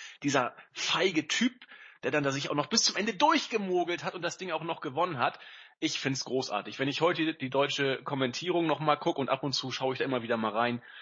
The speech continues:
muss ich schmunzeln. Also das war wirklich der Pay-Per-View, der mich damals als Mark zum Wrestling gebracht hat. Ähm, der zweite, den ich hier nennen möchte, ist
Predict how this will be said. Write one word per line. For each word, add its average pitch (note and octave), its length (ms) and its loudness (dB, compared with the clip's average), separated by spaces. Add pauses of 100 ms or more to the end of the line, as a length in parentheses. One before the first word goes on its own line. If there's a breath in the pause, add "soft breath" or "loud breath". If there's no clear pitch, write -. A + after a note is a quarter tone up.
(120)
muss D#3 220 2
ich C#3+ 100 2
schmunzeln. C3 540 0
Also A#2+ 160 0
das D3 160 4
war C#3+ 100 4
wirklich D3 280 -2
der D3+ 240 4
Pay-Per-View, C#3+ 680 0
der B2 140 2
mich B2 220 -4
damals A#2 420 2
als A2 280 -4
Mark A#2+ 420 2 (420 loud breath)
zum A#2+ 240 0
Wrestling A2+ 460 2
gebracht A#2+ 440 0
hat. G#3+ 220 2 (720 loud breath)
Ähm, E3 380 4 (280)
der C#3+ 140 4
zweite, G#3 420 2
den G3+ 180 -4
ich G3+ 120 -6
hier F#3+ 80 -2
nennen G3 240 -2
möchte, F#3+ 320 -2
ist - 280 -4